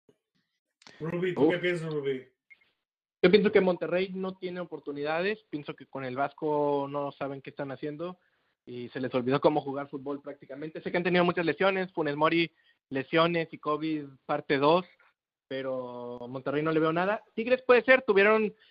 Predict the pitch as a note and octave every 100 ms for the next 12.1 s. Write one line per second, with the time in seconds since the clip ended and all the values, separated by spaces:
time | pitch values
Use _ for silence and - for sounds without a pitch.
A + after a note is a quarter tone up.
0 | _ E3+ F3+ G3+ G3 G3+ G#3+ G#3+ - G#3
1 | G#3+ G3+ A3 G#3+ G3+ F#3+ F3+ F#3+ G3 G3
2 | F#3 F#3+ F#3+ F#3 G3+ G3 F#3 - _ -
3 | D#3+ D#3+ D#3+ F3+ F3+ - G3+ G3+ G3 -
4 | - E3 E3 E3+ F3 F3 E3 D3 D3 D#3+
5 | D#3 F3 F3+ F3 F3+ F3+ F3 E3+ D#3+ D#3
6 | E3 D#3+ - D3 E3+ F#3+ F#3 D#3+ D3+ F3
7 | F#3 E3+ F3 E3+ D#3 D#3 E3+ D#3 E3+ G3+
8 | G3+ _ _ _ _ - A#3+ C4 C4 F#3+
9 | G3 G3+ F#3 F3 F#3 F#3 E3+ - D#3 D3+
10 | D3 C#3+ D3 E3+ F3+ F#3 E3 - D3+ D#3
11 | D3+ D#3+ F3+ - - C3+ A#2+ A#2 A2 A2
12 | A#2+